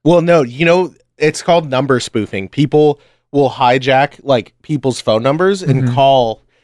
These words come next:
Speaker 1: So I've had people text me and they'll be like, "Dude, stop fucking calling me." And I'll reply and be like, "What are you talking about?" And then, like, they show, they screenshot that they got a call from my number.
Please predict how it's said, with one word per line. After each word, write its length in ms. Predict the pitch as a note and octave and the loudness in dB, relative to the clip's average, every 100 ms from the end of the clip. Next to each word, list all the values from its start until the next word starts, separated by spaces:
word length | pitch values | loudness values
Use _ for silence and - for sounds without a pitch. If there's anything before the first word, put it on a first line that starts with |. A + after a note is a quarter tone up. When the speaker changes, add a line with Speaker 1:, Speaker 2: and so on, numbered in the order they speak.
| _ | _
Speaker 1:
So 180 | - E3 | 0 2
I've 220 | C3+ C#3+ | 4 2
had 180 | E3+ E3 | 0 -2
people 220 | F3+ D3+ | -4 -4
text 320 | B2+ C#3+ C3 F3 | -4 -4 -4 -2
me 120 | D#3 | 0
and 160 | D#3 | 0
they'll 140 | B2+ C3+ | 0 2
be 140 | C3 | 2
like, 180 | A#2+ A2 | 2 0
"Dude, 240 | B2 G#2 | -2 -2
stop 220 | - A2 - | -2 -4 -2
fucking 240 | - A2 | -4 -4
calling 320 | A2 A2 G2+ | -2 0 -2
me." 200 | F#2+ F#2 - | -8 -12 -2
And 100 | B2 | 0
I'll 160 | A#2+ | 0
reply 280 | A#2 - C3 | -2 0 0
and 60 | A#2+ | 2
be 60 | |
like, 180 | A#2 G2 G2+ | 0 -2 -4
"What 180 | A#2+ | 0
are 40 | C3+ | 0
you 100 | C#3 | 0
talking 360 | C3 A#2+ A#2 | -2 -2 -2
about?" 280 | G2 F2+ F2 - _ _ _ - | -8 -10 -12 -16 _ _ _ -2
And 180 | C3 C3+ | 0 2
then, 260 | B2+ A#2 | 0 -2
like, 260 | A2+ B2+ G#2+ | -2 -2 0
they 140 | B2+ | -2
show, 180 | A2+ C3+ G#2+ | 0 0 0
they 140 | A#2+ | -2
screenshot 600 | - - C3+ B2+ B2+ G#2 | -4 -4 -2 0 0 0
that 100 | A2+ | -2
they 100 | A2+ | -2
got 140 | A2 | -2
a 60 | G#2 | -2
call 260 | - A2 A#2+ | -2 0 0
from 160 | C#3+ | -4
my 100 | G#2 | -8
number. 420 | G2+ F#2+ A2+ E3 | -8 -6 -2 -2